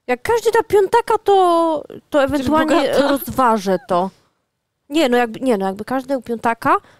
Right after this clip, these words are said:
Speaker 1: to bym sobie zrobiła duck nails. Ale tak to nie ma szans, nie? Za darmo? Takie coś?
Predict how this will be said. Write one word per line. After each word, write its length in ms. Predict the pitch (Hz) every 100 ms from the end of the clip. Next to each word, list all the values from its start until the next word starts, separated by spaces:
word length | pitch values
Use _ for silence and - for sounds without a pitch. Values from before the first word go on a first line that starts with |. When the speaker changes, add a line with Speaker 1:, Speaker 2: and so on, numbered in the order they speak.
| _
Speaker 1:
to 100 | -
bym 80 | 269
sobie 180 | 269 254
zrobiła 280 | 226 214 170
duck 220 | - -
nails. 180 | - -
Ale 100 | -
tak 220 | - 311
to 80 | -
nie 120 | 415
ma 120 | 415 403
szans, 440 | 427 370 240 220
nie? 220 | 226 254 -
Za 200 | 214 226
darmo? 460 | 208 330 587 571 539 494 - _ _
Takie 360 | - 277 - 277
coś? 600 | - - 320 508 539 -